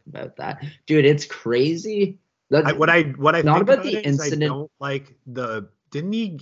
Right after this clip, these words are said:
Speaker 2: see, I don't even know, but didn't he get, like, he won an award after?
Speaker 1: Yeah.
Speaker 2: And he went on stage,
Speaker 1: Mm-hmm.
Speaker 2: and I don't know what he said. I didn't listen to it, so
Speaker 1: Yeah,
Speaker 2: I
Speaker 1: I
Speaker 2: don't
Speaker 1: didn't
Speaker 2: really
Speaker 1: listen
Speaker 2: know
Speaker 1: to it
Speaker 2: what
Speaker 1: either.
Speaker 2: to talk about, but didn't he get a standing <laughs> ovation?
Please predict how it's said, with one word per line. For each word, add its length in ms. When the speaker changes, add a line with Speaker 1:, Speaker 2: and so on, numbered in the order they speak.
Speaker 2:
see, 140
I 60
don't 180
even 240
know, 180
but 120
didn't 200
he 100
get, 280
like, 220
he 200
won 300
an 80
award 380
after? 520
Speaker 1:
Yeah. 260
Speaker 2:
And 60
he 80
went 260
on 240
stage, 640
Speaker 1:
Mm-hmm. 160
Speaker 2:
and 80
I 120
don't 140
know 120
what 260
he 140
said. 360
I 120
didn't 260
listen 320
to 120
it, 100
so 160
Speaker 1:
Yeah, 80
Speaker 2:
I 20
Speaker 1:
I 40
Speaker 2:
don't 80
Speaker 1:
didn't 100
Speaker 2:
really 160
Speaker 1:
listen 80
Speaker 2:
know 80
Speaker 1:
to 60
it 20
Speaker 2:
what 80
Speaker 1:
either. 100
Speaker 2:
to 120
talk 240
about, 200
but 180
didn't 200
he 40
get 160
a 60
standing 520
<laughs> 80
ovation? 540